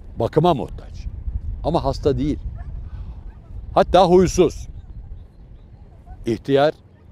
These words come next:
takatsiz, eski takatli günlerinde yaptığı hareketleri yapamayınca huysuzlanabilir.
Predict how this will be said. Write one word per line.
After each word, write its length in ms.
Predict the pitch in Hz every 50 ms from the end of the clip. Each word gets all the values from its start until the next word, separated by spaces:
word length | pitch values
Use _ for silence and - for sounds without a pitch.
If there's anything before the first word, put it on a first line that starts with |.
| - - - - - - - - - -
takatsiz, 800 | - 127 120 - - 135 127 - - - 160 202 208 - - - - - - - - - -
eski 520 | 143 - - - - - 208 233 226 202 - - - - - - - -
takatli 720 | - 135 139 131 - - 143 143 - - 170 226 220 165
günlerinde 640 | 143 139 135 131 135 131 131 127 131 131 135 135 170
yaptığı 520 | 175 151 139 131 123 - _ - 170 185
hareketleri 800 | 175 - - 120 120 123 113 - 127 120 - - - 131 127 127
yapamayınca 920 | 120 120 110 - 160 175 156 131 120 131 170 202 170 123 131 151 196 214 - - - - - -
huysuzlanabilir. 1040 | - 123 120 107 - - 123 120 131 127 123 131 127 117 123 139 175 - - - -